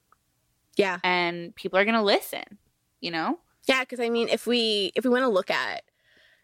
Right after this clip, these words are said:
Speaker 1: not just buffering, but I think if you look at any podcast, and there's several about Buffy or the Vampire Diaries or any sort of pop culture, like, ninety-nine percent of them are entirely white.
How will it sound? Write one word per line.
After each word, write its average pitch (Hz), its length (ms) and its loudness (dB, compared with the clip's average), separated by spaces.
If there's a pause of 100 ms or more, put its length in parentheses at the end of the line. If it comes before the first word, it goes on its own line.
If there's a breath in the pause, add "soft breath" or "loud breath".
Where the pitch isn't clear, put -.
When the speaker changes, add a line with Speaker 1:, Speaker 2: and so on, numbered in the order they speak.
(120)
Speaker 1:
not 311 220 2
just 523 240 -2 (360)
buffering, 190 640 0
but - 140 2
I 202 80 2
think 247 200 -2
if 320 60 -2
you 320 100 4
look 233 120 0
at 220 200 -2
any 185 240 -4
podcast, 196 480 0
and 214 80 0
there's 190 160 0
several 285 280 2
about - 220 -4
Buffy 175 400 -2 (480 loud breath)
or 185 140 4
the 185 100 0
Vampire 202 400 0
Diaries 180 360 2
or - 100 -4
any 277 160 2
sort 269 120 0
of 214 80 2
pop - 240 -4
culture, 240 580 0 (380 soft breath)
like, 226 340 0 (180)
ninety-nine 285 920 2
percent 208 340 0
of 196 100 -2
them 208 480 -2 (140)
are 190 120 4
entirely 196 580 2
white. 170 300 0